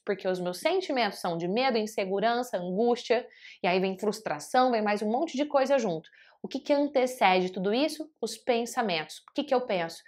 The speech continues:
"Eu não vou dar conta, e se eu passar mal, e se eu desmaiar, e se eu passar vergonha, porque as pessoas vão ver que eu tenho medo, e se alguém rir de mim?" Esses pensamentos, eles desencadeiam toda essa sequência, culmina nos resultados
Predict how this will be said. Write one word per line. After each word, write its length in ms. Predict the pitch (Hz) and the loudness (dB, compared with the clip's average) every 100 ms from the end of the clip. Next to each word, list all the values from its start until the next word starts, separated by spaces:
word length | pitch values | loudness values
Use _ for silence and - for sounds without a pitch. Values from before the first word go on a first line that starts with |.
| - - | -20 -6
"Eu 80 | 254 | 0
não 100 | 277 | 2
vou 100 | 262 | 4
dar 160 | 240 240 | 4 4
conta, 260 | 226 214 | 2 0
e 40 | - | -2
se 60 | |
eu 60 | 269 | -2
passar 260 | 254 247 240 | -2 -2 0
mal, 220 | 202 208 | 2 2
e 40 | |
se 100 | 208 | 2
eu 40 | 233 | 0
desmaiar, 540 | 240 240 233 190 196 - - | 0 0 0 2 0 -4 -6
e 60 | |
se 100 | 294 | 0
eu 40 | 302 | 2
passar 260 | 277 277 | 4 4
vergonha, 460 | 233 247 220 220 220 | 4 4 6 4 4
porque 140 | 220 | 0
as 40 | 226 | -4
pessoas 240 | 233 226 | -2 -2
vão 140 | 214 214 | 0 0
ver 80 | |
que 80 | 214 | 0
eu 80 | 214 | 0
tenho 200 | 220 208 | 0 0
medo, 280 | 202 196 220 | 0 0 0
e 40 | |
se 220 | 226 294 | -2 4
alguém 300 | 277 262 262 | 6 6 2
rir 240 | 233 240 254 | 2 2 2
de 120 | 214 | 2
mim?" 300 | 214 214 240 - | 2 0 -2 4
Esses 460 | 294 415 392 349 | 6 8 6 0
pensamentos, 720 | - 302 294 294 247 247 262 240 | 4 4 4 2 4 2 2 4
eles 240 | 254 240 | 4 4
desencadeiam 640 | 214 214 262 247 220 240 240 | 2 0 0 2 4 4 4
toda 380 | 302 320 285 254 | 6 6 6 4
essa 180 | 254 | 2
sequência, 560 | 254 254 247 214 226 254 | -2 -2 0 -2 -2 -6
culmina 480 | - 254 233 233 240 | -4 -2 0 0 0
nos 200 | 233 220 | -2 0
resultados 720 | 220 233 233 175 170 - | 0 0 4 4 4 0